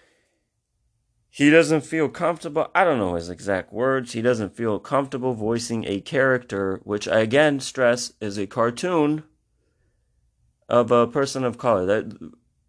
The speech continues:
characters of color should be voiced by actors of color. I don't know if that was the exact quote, but something along those lines.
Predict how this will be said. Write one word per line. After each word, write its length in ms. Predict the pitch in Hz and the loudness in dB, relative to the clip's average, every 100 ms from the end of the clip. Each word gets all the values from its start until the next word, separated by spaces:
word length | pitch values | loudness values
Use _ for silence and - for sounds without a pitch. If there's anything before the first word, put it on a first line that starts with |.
| _ - | _ -2
characters 560 | 160 180 202 180 160 | 4 4 2 -4 -8
of 120 | 147 | -10
color 280 | - 139 131 | 0 2 2
should 280 | 127 110 92 | 0 -10 -12
be 360 | 104 104 95 - _ _ _ _ _ _ _ - | -8 -6 -8 -12 _ _ _ _ _ _ _ -14
voiced 500 | 95 120 139 139 - | 0 4 4 2 0
by 340 | 117 110 107 - | 2 2 0 2
actors 580 | 110 113 110 95 90 - _ _ - | 0 0 -6 -10 -10 -20 _ _ -12
of 200 | 85 - | -12 -10
color. 420 | 85 82 76 - - | -6 -6 -8 -10 -10
I 100 | 104 | -4
don't 180 | 107 98 | -2 2
know 160 | 98 | 0
if 100 | 95 | 0
that 180 | 92 92 | -4 -4
was 160 | 92 82 | -6 -6
the 100 | 87 | -8
exact 500 | 78 - 87 - - | -8 -6 -6 -8 -16
quote, 380 | - 82 53 _ _ _ | -8 -8 -8 _ _ _
but 120 | 135 135 | -6 -2
something 480 | - 170 - 156 | 2 2 2 2
along 360 | 147 131 131 131 | 4 4 4 4
those 240 | 120 117 | 2 2
lines. 560 | 110 110 98 85 - | 4 4 4 0 -10